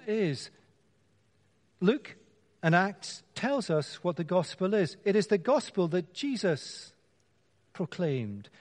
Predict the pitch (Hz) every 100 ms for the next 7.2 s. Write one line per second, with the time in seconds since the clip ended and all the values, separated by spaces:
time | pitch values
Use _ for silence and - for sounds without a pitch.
0 | _ 202 214 196 185 247 285 - 175 170
1 | - - 190 190 190 190 - 262 226 233
2 | 190 - - - 175 156 - 143 131 113
3 | 110 - - - - 208 294 208 160 220
4 | 247 - - 147 165 190 - _ _ 180
5 | 170 180 247 - - 160 135 127 160 165
6 | _ _ _ _ _ - 180 196 220 -
7 | -